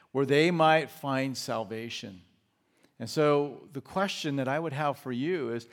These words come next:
have you found refuge and found salvation, not in a wooden ark, but in the atoning work of Jesus upon a wooden cross? He went and he died upon the cross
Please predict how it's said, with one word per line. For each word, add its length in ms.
have 320
you 360
found 600
refuge 680
and 160
found 360
salvation, 640
not 240
in 120
a 60
wooden 340
ark, 360
but 120
in 100
the 100
atoning 480
work 240
of 120
Jesus 400
upon 280
a 60
wooden 340
cross? 640
He 240
went 420
and 160
he 140
died 380
upon 260
the 80
cross 480